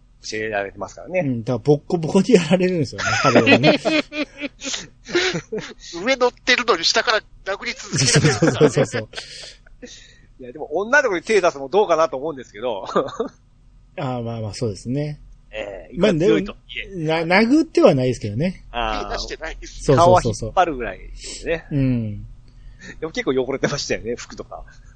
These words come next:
Speaker 2: まあまあ、地面にね、寝転んでましたから。うん。うん。まあ、だからその後風呂に入るっていう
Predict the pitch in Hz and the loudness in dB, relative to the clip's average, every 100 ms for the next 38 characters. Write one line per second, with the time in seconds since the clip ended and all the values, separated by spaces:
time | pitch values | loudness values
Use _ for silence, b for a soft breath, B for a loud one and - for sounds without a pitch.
0 | b - 214 202 160 131 123 135 156 190 | b -4 4 6 6 4 4 0 -4 -6
1 | 135 139 170 139 113 127 196 180 - 202 | -4 0 2 4 2 2 0 -2 -10 -10
2 | 170 131 135 135 139 139 135 - - 98 | -2 0 4 4 6 4 2 -2 -6 -8
3 | 92 - - _ - - - - 127 113 | -10 -14 -20 _ -20 -20 -18 -10 -6 -6
4 | 104 101 127 214 190 180 160 208 220 196 | -10 -14 -16 -4 2 6 6 6 6 6
5 | 175 190 208 196 165 110 127 139 151 - | 6 4 6 6 6 0 0 2 2 0
6 | 120 117 117 113 110 | -2 -2 -4 -4 -6